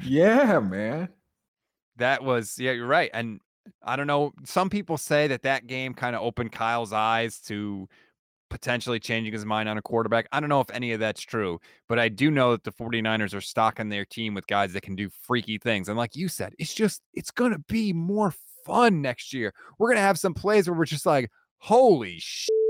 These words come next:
Speaker 2: look at that."
Speaker 1: Yeah.
Speaker 2: Like Brandon Ayuk with the hurdle against the Eagles, right? Like, that was one of those, like,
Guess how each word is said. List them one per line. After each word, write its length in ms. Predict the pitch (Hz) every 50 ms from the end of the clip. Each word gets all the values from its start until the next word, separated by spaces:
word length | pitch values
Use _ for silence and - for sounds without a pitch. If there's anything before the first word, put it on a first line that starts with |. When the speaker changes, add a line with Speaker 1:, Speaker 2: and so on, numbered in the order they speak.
| 440 440
Speaker 2:
look 140 | 175 220 247
at 80 | 247 226
that." 280 | 214 175 117 90 - - _ _ _ _ _ _ _ _ _ _ _ - -
Speaker 1:
Yeah. 280 | - - - - - - - - - - _ _ _ _ _ _ _ -
Speaker 2:
Like 240 | 165 185 151 - -
Brandon 300 | 202 220 240 233 233 226
Ayuk 500 | 220 220 226 226 190 151 123 - - -
with 200 | - 143 143 -
the 80 | 147
hurdle 400 | 127 113 151 175 190 196 226 220
against 280 | 202 147 175 175 170 -
the 180 | - 165 156 190
Eagles, 380 | 220 208 165 113 67 - -
right? 260 | 117 123 135 160 180
Like, 180 | 147 156 143 -
that 180 | - 175 190 202
was 120 | 196 170
one 140 | 175 202 208
of 80 | 208
those, 260 | 202 214 208 185 - -
like, 160 | 185 180